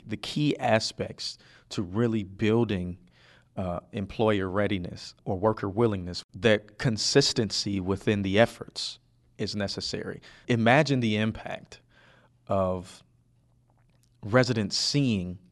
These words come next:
employers, representatives of those employers consistently saying, "Look, we are going to help you no matter what."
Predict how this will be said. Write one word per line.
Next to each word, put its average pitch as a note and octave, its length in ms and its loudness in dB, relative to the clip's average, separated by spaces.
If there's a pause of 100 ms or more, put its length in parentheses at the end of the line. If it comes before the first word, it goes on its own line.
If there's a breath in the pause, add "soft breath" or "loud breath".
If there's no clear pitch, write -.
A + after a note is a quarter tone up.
(540 soft breath)
employers, A#2 920 2 (100)
representatives A2 600 -2
of G2+ 140 -2
those G2+ 180 0
employers F#2 580 -4
consistently - 960 -4 (520 soft breath)
saying, F#2 280 -4
"Look, F2+ 160 -2
we A#2 200 0
are A2+ 80 0
going F#2+ 260 -2
to G2 140 -10
help G2+ 420 -6
you F#2 300 -6 (560 soft breath)
no A2+ 320 6
matter A#2+ 340 4
what." F#2+ 320 -6